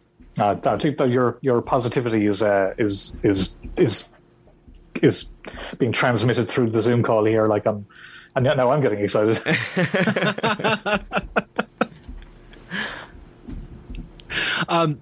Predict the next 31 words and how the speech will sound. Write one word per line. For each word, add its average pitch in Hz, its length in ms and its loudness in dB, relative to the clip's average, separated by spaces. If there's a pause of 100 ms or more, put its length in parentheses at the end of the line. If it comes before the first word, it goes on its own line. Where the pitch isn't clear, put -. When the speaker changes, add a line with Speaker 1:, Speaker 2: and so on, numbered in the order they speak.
Speaker 2:
being 269 200 2
that 214 80 0
you 175 160 2
are 180 180 2
a, 151 160 2
a 147 140 0
writer 139 440 2
and 139 240 0
an 120 80 -2
artist, 127 400 0
what, 175 220 0
what 160 200 0
are 226 100 2
some 185 200 2
of 185 60 4
your 151 180 2
influences 131 920 0
that 127 200 2
have 120 400 2 (300)
kinda 135 240 0
turned 151 360 0
you 139 140 4
into 135 240 2
the, 117 340 2 (460)
the, 117 300 4
the 123 120 2
creator 135 340 2
that 127 120 2
you 127 120 2
are 127 120 4
today? 117 380 0